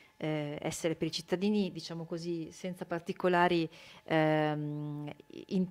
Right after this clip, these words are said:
interessi specifici, un modo per avvicinarsi alla storia da un punto di vista davvero individuale e umano.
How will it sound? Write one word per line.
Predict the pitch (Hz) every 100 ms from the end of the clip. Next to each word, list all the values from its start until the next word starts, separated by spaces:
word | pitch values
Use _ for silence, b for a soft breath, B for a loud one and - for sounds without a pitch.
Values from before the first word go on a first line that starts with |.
| -
interessi | 190 180 214 208 - 202
specifici, | - 185 196 214 - 233 233 B B B B
un | 190 190
modo | 190 202
per | 202 196
avvicinarsi | 170 180 190 180 180 202
alla | 175
storia | - - 208
da | 180
un | 156
punto | 175 180
di | 170
vista | 165 180 180
davvero | 175 160 165 180 170 156 - _ _ -
individuale | 180 170 165 165 170 180 190 190 - _
e | - 165
umano. | 156 151 143 160 220